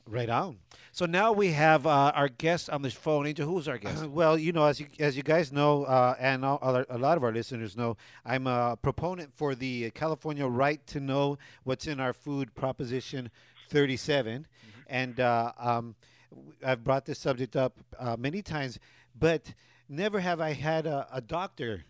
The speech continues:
Speaker 1: uh, uh, call in, uh, somebody who has experiences, uh, with, uh, patients where, uh, that these, uh, genetically modified foods could be attributed, uh, to these kind of conditions. And, uh, I have, ha-, uh, you know, you know, Doctor,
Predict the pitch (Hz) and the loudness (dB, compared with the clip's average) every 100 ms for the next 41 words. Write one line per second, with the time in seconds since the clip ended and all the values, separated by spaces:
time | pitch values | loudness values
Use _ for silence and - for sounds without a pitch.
0 | - 120 104 101 104 104 - 143 131 127 | -16 -10 -10 -10 -10 -10 -8 -6 -4 -6
1 | 120 127 117 107 165 151 151 147 127 127 | -8 -8 -8 -8 -6 -4 -4 -4 -6 -8
2 | 131 127 123 - - - _ 120 113 - | -6 -6 -8 -12 -20 -20 _ -12 -12 -8
3 | 170 185 170 - 147 123 - 131 120 127 | -4 -4 -4 -8 -8 -10 -12 -8 -6 -4
4 | 120 127 - 135 117 113 _ - 175 208 | -4 -4 -6 -10 -10 -10 _ -8 -6 -6
5 | 139 113 - - _ - _ 123 127 123 | -10 -12 -16 -20 _ -20 _ -6 0 0
6 | 123 117 120 120 123 113 123 131 117 - | -2 -6 -6 -6 -8 -14 -10 -8 -8 -10
7 | 135 120 139 123 113 104 110 127 147 165 | -14 -10 -6 -6 -8 -10 -8 -4 -4 -6
8 | 143 131 135 - 135 - 143 139 - 113 | -6 -4 -4 -4 -6 -6 -8 -8 -8 -8
9 | 131 123 - 160 147 120 110 101 _ - | -6 -8 -8 -8 -6 -6 -6 -10 _ -20
10 | _ 123 110 113 - 131 123 113 131 123 | _ -8 -6 -6 -8 -8 -8 -8 -8 -8
11 | - 131 127 202 - 98 92 - - - | -8 -10 -8 -8 -10 -14 -18 -20 -20 -20
12 | - 127 131 131 131 127 120 - 117 123 | -8 -6 -6 -2 0 0 -2 -6 -6 -4
13 | 147 135 120 143 98 127 131 131 127 135 | -4 -6 -8 -8 -6 -6 -6 -8 -8 -10
14 | 180 143 131 135 127 - 131 135 | -4 -4 -2 -4 -4 -4 -4 -4